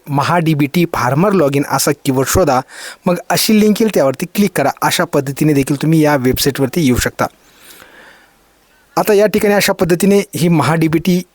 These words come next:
वेबसाईट ओपन होईल. तुम्ही जर नवीन शेतकरी असाल, तर नवीन याचा अर्थ तुम्ही अजूनही तुमची महा डी बी टी या वेबसाईटवर नोंदणी केली नसेल, तर तुम्हाला नोंदणी करावी लागेल. नोंदणी करण्याची प्रोसेस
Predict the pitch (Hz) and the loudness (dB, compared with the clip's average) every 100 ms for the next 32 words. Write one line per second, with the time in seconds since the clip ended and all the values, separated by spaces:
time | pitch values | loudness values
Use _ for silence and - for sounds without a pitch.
0 | - 147 143 160 151 143 135 160 151 170 | -4 -2 0 -2 -2 -2 0 2 2 0
1 | - - 156 156 165 143 147 156 151 - | -4 -4 0 2 2 2 2 0 -2 0
2 | 156 147 175 165 185 160 - _ _ _ | 0 0 0 -2 -2 -4 -6 _ _ _
3 | - 151 147 180 170 151 160 151 170 165 | -4 0 2 2 2 2 0 0 -2 0
4 | 170 - 143 147 185 185 190 165 151 160 | 0 0 0 2 4 4 2 0 0 0
5 | 139 131 170 170 165 175 180 147 143 - | 2 2 0 0 0 2 2 2 0 -2
6 | _ _ - - 165 165 143 123 - - | _ _ -4 0 0 2 0 -2 -8 -20
7 | - - - 151 151 208 269 208 151 139 | -20 -8 -2 2 4 2 2 2 2 0
8 | 135 120 185 - 135 139 160 - _ _ | -2 -2 -4 -2 0 2 0 -2 _ _
9 | 151 143 139 165 190 160 135 131 127 135 | -2 0 2 2 2 2 2 2 2 2
10 | 170 175 - - - _ 156 151 160 180 | 0 -4 -14 -20 -20 _ 0 2 2 2
11 | 196 165 147 147 160 - 147 - 120 | 0 0 0 0 -2 -2 0 0 0